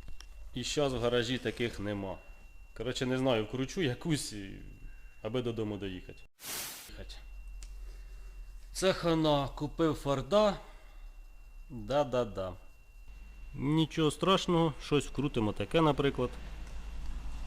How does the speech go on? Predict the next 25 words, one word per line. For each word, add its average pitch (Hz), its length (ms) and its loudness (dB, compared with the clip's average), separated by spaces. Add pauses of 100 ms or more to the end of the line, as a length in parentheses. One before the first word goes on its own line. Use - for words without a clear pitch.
(1000)
Щось 233 180 4
та 214 100 10
й 180 40 8
буде. 139 240 4 (720)
А 151 80 4
потім, 170 260 8
як 131 140 8
закажу 208 360 8
новий, 131 300 6
як 131 140 0
вкручу 196 440 -2
туди. 110 260 -2 (680)
Ти 110 100 -8
шо, 226 260 4
ти 160 180 0
шо? 110 260 -6 (1600)
В 117 180 2
общем, 156 380 8
що, 139 260 4 (120)
Google 143 400 8
в - 140 -2
помощь, 185 640 8 (100)
ютубчик 143 840 6
спасає 143 680 6
все. 95 440 0